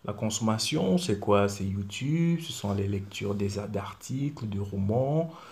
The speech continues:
Netflix et autres, tout ce qui permet justement de divertir.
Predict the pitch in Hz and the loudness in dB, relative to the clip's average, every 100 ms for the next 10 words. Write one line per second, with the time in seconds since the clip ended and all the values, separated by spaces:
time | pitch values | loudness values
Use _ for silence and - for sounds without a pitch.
0 | - - 95 - - 123 156 175 - - | -14 -4 -4 -4 -6 0 4 4 2 -6
1 | - - - 95 95 110 - 101 - 101 | -4 -4 -6 -10 -6 -6 -6 -6 -2 0
2 | 104 104 104 - 98 104 107 101 101 98 | 0 0 -4 -6 -2 -2 0 -2 -2 -4
3 | 101 - - 90 - - | -4 -6 -8 -8 -10 -14